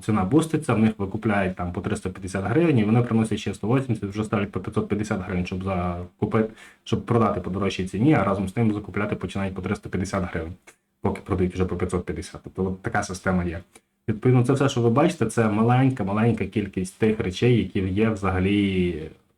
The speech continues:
так би мовити, в стімі. Найкраще це можна побачити через, е, датабазу яку-небудь, тільки не на агентах, а на скінах. Давайте візьмемо щось, не знаю, Азімов, наприклад.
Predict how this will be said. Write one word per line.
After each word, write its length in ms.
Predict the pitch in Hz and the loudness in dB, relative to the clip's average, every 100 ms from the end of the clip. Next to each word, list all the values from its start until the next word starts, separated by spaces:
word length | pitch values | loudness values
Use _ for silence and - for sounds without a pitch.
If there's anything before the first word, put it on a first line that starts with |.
| _ _ _ | _ _ _
так 160 | - 95 | -4 -2
би 80 | 98 | 0
мовити, 340 | 104 92 92 | 0 -2 -4
в 40 | |
стімі. 280 | - - 90 87 _ _ _ _ - | -6 -2 -2 -4 _ _ _ _ -2
Найкраще 480 | 113 113 143 147 147 | 2 4 2 2 2
це 100 | - | 4
можна 260 | 127 120 117 | 4 4 4
побачити 480 | 117 117 123 - | 2 2 0 -2
через, 520 | 107 117 107 95 - - | 0 2 2 -2 -6 -2
е, 40 | |
датабазу 760 | 104 101 98 110 107 107 139 127 | 2 2 2 0 0 2 4 4
яку-небудь, 720 | 107 107 104 92 92 92 - _ _ _ _ | 2 0 -2 -2 -4 -6 -14 _ _ _ _
тільки 160 | 110 104 | -4 0
не 100 | 107 | 2
на 60 | 107 | 2
агентах, 540 | 101 131 135 104 - | 2 2 2 0 -2
а 40 | |
на 200 | 98 95 | -2 -2
скінах. 400 | 92 - 92 87 | -4 -4 -2 -2
Давайте 300 | 90 90 92 | -4 -4 -2
візьмемо 320 | 90 95 90 90 | -2 0 0 -2
щось, 180 | 90 | -4
не 100 | 92 | -4
знаю, 160 | 90 90 | -2 -2
Азімов, 340 | 101 92 98 87 | -2 0 0 -2
наприклад. 380 | 85 76 - | -6 -10 -10